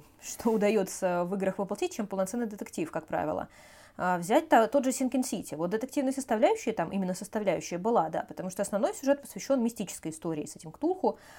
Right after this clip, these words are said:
а были и более какие-то локальные моменты, локальные задачки, которые касались уже чего-то конкретно, какого-то конкретного расследования.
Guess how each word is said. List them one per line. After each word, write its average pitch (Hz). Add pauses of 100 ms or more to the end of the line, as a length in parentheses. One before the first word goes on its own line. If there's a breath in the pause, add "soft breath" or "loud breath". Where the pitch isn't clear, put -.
(180 loud breath)
а 175 (240)
были 262
и 254
более 208
какие-то 208
локальные 180
моменты, 233 (160)
локальные 170
задачки, 220
которые 220
касались 226
уже 185
чего-то -
конкретно, 185
какого-то -
конкретного 190
расследования. 175